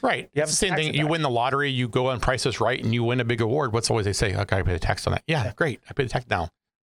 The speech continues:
Speaker 1: Price is Right is a little different. You have a nineteen eighty-seven LeBaron. I mean, it's not the
Speaker 2: <laughs>
Speaker 1: same as it used to be, but, um,
Speaker 2: Did you ever watch that Netflix, I think it was Netflix show where the guy memorized all the prices on Price is Right?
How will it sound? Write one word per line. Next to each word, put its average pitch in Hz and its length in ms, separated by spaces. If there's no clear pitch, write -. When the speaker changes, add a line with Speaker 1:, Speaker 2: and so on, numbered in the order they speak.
Speaker 1:
Price 151 220
is - 60
Right 127 120
is 95 60
a - 20
little 107 100
different. 117 240
You 104 60
have 101 120
a 90 180
nineteen 110 340
eighty-seven 98 480
LeBaron. 95 600
I - 20
mean, 95 140
it's - 160
not 101 160
the 92 160
Speaker 2:
<laughs> - 0
Speaker 1:
same 104 260
as 90 80
it 92 200
used 117 160
to 98 80
be, 123 180
but, 98 260
um, 92 440
Speaker 2:
Did 131 100
you 220 80
ever 277 100
watch 214 200
that 185 140
Netflix, 131 360
I - 60
think 175 100
it - 20
was 120 100
Netflix 131 340
show 139 200
where 127 80
the 120 100
guy 120 300
memorized 123 420
all 120 100
the 117 60
prices 120 440
on 117 120
Price 123 240
is 127 140
Right? 131 260